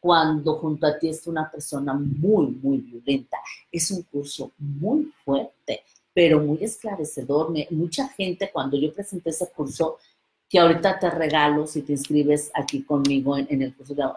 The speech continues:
de Amor Irresistible, y, y mucha gente me decía, "Maestra, ¿cómo me di cuenta del daño, del daño que me he hecho,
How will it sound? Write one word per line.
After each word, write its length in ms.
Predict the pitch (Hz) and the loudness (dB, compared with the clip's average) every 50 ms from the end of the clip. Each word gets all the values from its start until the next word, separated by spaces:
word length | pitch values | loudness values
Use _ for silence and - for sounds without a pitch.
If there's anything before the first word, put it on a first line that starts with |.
| - - | -4 -2
de 80 | 139 | 0
Amor 200 | 131 135 135 135 | 0 2 2 2
Irresistible, 840 | 139 135 139 139 - - - - - 143 135 131 135 147 151 147 151 - - - - - _ _ _ _ _ - | 2 2 0 -4 -6 -8 -10 -8 -4 -2 -2 2 2 2 2 0 -2 -8 -18 -20 -20 -20 _ _ _ _ _ 2
y, 120 | 165 147 | 4 4
y 200 | 151 151 147 175 | 4 4 2 2
mucha 320 | 156 151 147 151 - 165 - | 2 2 2 2 0 -4 -4
gente 300 | - 151 139 139 - 151 | -4 -6 -6 -6 -4 -4
me 140 | 151 147 | -2 -2
decía, 380 | 135 139 135 135 - - 139 135 | 0 0 0 -2 -2 -4 -4 -4
"Maestra, 720 | 135 135 135 135 - - - - 151 147 143 - - - _ _ _ _ _ _ _ _ _ _ _ _ _ _ _ _ _ _ | -4 -6 -6 -8 -10 -12 -10 -6 -4 -4 -4 -4 -6 -12 _ _ _ _ _ _ _ _ _ _ _ _ _ _ _ _ _ _
¿cómo 300 | - 160 160 160 160 165 | -2 -2 0 0 0 -2
me 160 | 170 160 156 | -2 -2 0
di 140 | 151 156 151 | 0 -2 -2
cuenta 540 | - - 147 147 143 139 135 - 139 - _ _ _ _ _ _ | -4 -4 -4 -4 -4 -4 -6 -10 -14 -14 _ _ _ _ _ _
del 500 | - 156 160 185 185 180 180 170 151 151 | -8 0 4 6 8 8 8 8 6 4
daño, 640 | 185 202 208 208 226 233 240 240 233 190 135 - - _ - | 4 6 6 6 6 4 4 4 2 2 0 -4 -8 _ -2
del 360 | 190 196 190 190 185 170 - | 0 2 2 2 0 0 4
daño 580 | 196 202 202 220 226 226 220 214 180 143 - - _ _ _ _ _ - | 4 6 6 6 6 4 4 4 2 0 -2 -6 _ _ _ _ _ 0
que 120 | 175 175 | 0 2
me 340 | 170 165 165 160 160 160 160 | 2 2 2 2 0 0 -2
he 100 | 156 - _ _ _ | -6 -8 _ _ _
hecho, 440 | - 147 151 143 139 147 - - - | 4 6 6 6 6 4 -4 -8 -12